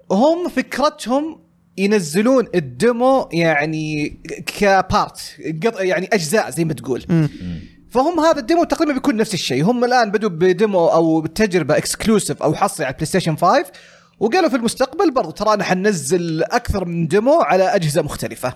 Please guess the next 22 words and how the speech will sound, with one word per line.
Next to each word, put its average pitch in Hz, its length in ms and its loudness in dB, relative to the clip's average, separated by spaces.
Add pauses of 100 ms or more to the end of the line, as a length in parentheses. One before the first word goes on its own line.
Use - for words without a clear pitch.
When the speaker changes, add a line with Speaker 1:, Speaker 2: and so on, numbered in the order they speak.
(120)
Speaker 3:
مم. 98 180 -2 (280)
Speaker 1:
هذا 339 280 0
الديمو 247 300 -6
فكرته 214 300 -4
بكل 202 200 -2
بساطة 185 720 0
إنك 190 320 -4
أنت 208 180 -2
تلعب 160 580 0
بشخص 151 600 -2
يكون 202 220 0
محبوس 185 440 -2
في 156 280 2
دنجن 156 420 -2
أو 147 240 0
يكون 180 200 0
محبوس 175 260 0
في - 80 -2
سجن، 240 320 0 (1300)
وأنت 320 760 0 (180)
تحاول 233 580 2
تهرب 277 500 0